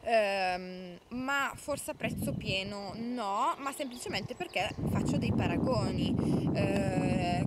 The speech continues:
quindi, mm, escludendo la parte non biologica, eh, che ovviamente costa un po' di meno e ho una quantità maggiore, se comunque lo paragono a questo, che è la stessa quantità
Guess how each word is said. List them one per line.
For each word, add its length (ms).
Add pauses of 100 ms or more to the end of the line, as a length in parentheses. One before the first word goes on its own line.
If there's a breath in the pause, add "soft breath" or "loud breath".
quindi, 560
mm, 1300
escludendo 920
la 120
parte 680
non 360
biologica, 1040
eh, 460
che 320 (640)
ovviamente 380
costa 260
un 80
po' 100
di 120
meno 440
e 280
ho 100
una 160
quantità 380
maggiore, 680 (340 loud breath)
se 160
comunque 380
lo 80
paragono 400
a 60
questo, 320
che 80
è 20
la 80
stessa 360
quantità 680